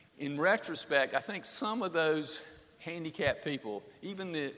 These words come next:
the mentally handicapped, I would rate them extremely high on the integrity scale.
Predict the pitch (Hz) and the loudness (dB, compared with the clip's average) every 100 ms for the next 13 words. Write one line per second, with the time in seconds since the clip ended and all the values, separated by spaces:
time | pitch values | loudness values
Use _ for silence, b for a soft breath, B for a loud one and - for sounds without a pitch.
0 | 139 135 156 185 139 131 127 120 117 - | -6 -4 -2 -2 -2 -4 -4 -6 -8 -4
1 | 117 117 - B B B B - 151 190 | -2 0 -4 B B B B 2 4 4
2 | 165 170 170 160 143 131 - - 107 - | 4 6 6 4 -2 -8 -14 -14 -6 -4
3 | - 185 190 202 202 196 147 - 156 135 | -2 -2 -4 -4 -4 -6 -8 -2 0 2
4 | 113 120 117 113 98 - 139 123 98 85 | 0 -4 -8 -8 -6 2 4 4 -4 -14
5 | 101 - - | -12 -10 -10